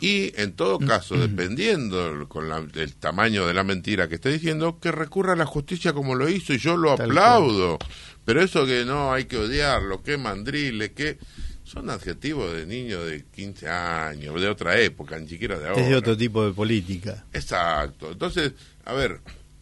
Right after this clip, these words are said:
Speaker 1: si está la justicia, si él está trabajando para mejorar un país, vos no podés mejorar un país diciendo odien.
Speaker 2: Claro.
Speaker 1: Odien, no se puede odiar a nadie, ni a tu peor enemigo lo tenés que odiar.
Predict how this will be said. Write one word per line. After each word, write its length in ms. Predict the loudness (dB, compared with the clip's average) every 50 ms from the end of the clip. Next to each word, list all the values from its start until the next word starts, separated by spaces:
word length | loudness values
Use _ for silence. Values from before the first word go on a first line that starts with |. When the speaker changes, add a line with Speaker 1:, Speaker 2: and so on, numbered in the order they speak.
| -20 -20 -20 -20 -14
Speaker 1:
si 140 | -10 -10 -8
está 160 | -2 -2 0
la 80 | 0 0
justicia, 760 | -2 -2 -8 -10 -6 -6 -6 -6 -6 -10 -12 -10 -12 -12 -14 -18
si 300 | -14 -6 -4 -2 0 2
él 320 | 2 2 2 2 0 -2 -6
está 480 | -6 -8 -8 -6 0 4 4 4 4
trabajando 840 | 2 0 -2 0 -2 -2 -4 -2 -2 -2 -2 -2 -4 -8 -8 -8 -10 -10
para 380 | -10 -8 -6 -6 -4 -6 -6
mejorar 460 | -6 -8 -10 -8 -6 -4 -2 -2 -2
un 140 | -2 -4 -4
país, 480 | -2 0 0 0 0 -4 -6 -10 -16 -20 -20 -20 -20 -20 -20 -20 -16 -8
vos 100 | -6 -4
no 100 | -4 -4
podés 260 | -2 0 0 0 0
mejorar 400 | 0 -2 -6 -6 -4 -2 -2 -2
un 140 | -2 -4 -4
país 220 | -2 -2 0 0 -2 -4
diciendo 500 | -4 -4 -2 -2 0 -2 -2 -4 -6 -4 2
odien. 540 | 4 4 4 6 4 4 2 2 -2 -6 -8 -14 -20 -20 -20 -20 -20 -20 -20 -20 -14 -8
Speaker 2:
Claro. 320 | -6 -4 -4 -4 -6 -10 -14 -20 -20 -20 -20 -20 -20 -20 -20 -20 -8 0
Speaker 1:
Odien, 600 | 4 6 6 6 6 4 2 2 2 0 -2 -2
no 80 | -4 -4
se 120 | -2 -2 -4
puede 400 | -2 2 4 4 6 6 6 4
odiar 500 | 4 2 0 0 0 2 2 2 0 -2 -8 -16 -20 -12 -6
a 80 | -2 2
nadie, 360 | 2 4 4 4 4 2 2
ni 180 | 2 0 2 2
a 80 | 2
tu 140 | 2 0 0
peor 160 | 2 2 4
enemigo 380 | 4 4 2 2 2 2 2 2
lo 100 | 0 0
tenés 220 | -2 -4 -6 -4 -4
que 100 | -2 -2
odiar. 300 | -2 -2 -2 -4 -6